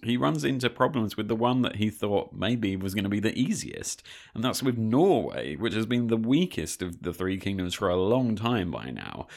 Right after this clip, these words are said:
having been decimated by the Black Death over a hundred years previously,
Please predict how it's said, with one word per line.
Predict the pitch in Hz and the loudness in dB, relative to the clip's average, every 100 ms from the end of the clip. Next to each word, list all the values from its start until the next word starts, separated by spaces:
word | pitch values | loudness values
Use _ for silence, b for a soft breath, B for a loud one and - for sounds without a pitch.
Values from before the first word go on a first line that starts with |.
| B | B
having | - 95 90 | -4 -2 2
been | 95 98 - | 2 2 -2
decimated | 87 107 104 101 104 101 98 | 0 0 0 0 0 0 -2
by | 90 92 | 0 0
the | 92 | 0
Black | 92 95 - | 0 -2 -2
Death | 87 87 87 | -2 0 2
over | 90 90 82 | 0 2 -2
a | 78 | 0
hundred | 98 92 85 87 | -2 -2 -4 -2
years | 87 82 | -2 -2
previously, | 107 101 87 - 87 | -2 -2 -4 -4 -4